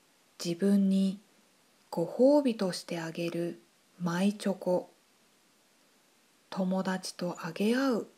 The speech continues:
友チョコ、家族と一緒に食べるファミチョコ、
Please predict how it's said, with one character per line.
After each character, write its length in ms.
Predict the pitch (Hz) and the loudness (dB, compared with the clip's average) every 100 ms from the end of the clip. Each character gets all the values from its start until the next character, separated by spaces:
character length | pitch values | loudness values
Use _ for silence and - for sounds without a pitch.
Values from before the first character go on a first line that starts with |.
| _ _ - | _ _ -12
友 320 | 185 175 196 | -6 0 0
チ 160 | - | 0
ョ 60 | 196 | -4
コ、 360 | - 180 - - _ _ _ _ _ _ _ _ _ _ _ _ _ _ - | -2 -4 -4 -10 _ _ _ _ _ _ _ _ _ _ _ _ _ _ -6
家 120 | 330 | -2
族 280 | 370 339 - | 0 -2 -4
と 180 | - 180 | -6 -4
一 80 | 170 | -4
緒 300 | - - 175 | -6 -6 -4
に 120 | 170 - | -6 -6
食 140 | 170 | -4
べ 160 | 175 170 | -2 -2
る 280 | 160 160 - _ _ _ _ | -6 -10 -14 _ _ _ _
フ 140 | - | -12
ァ 100 | 185 | -6
ミ 180 | 175 214 | 0 0
チ 120 | 220 | 2
ョ 80 | 226 | -2
コ、 320 | 220 202 - | 0 -2 -2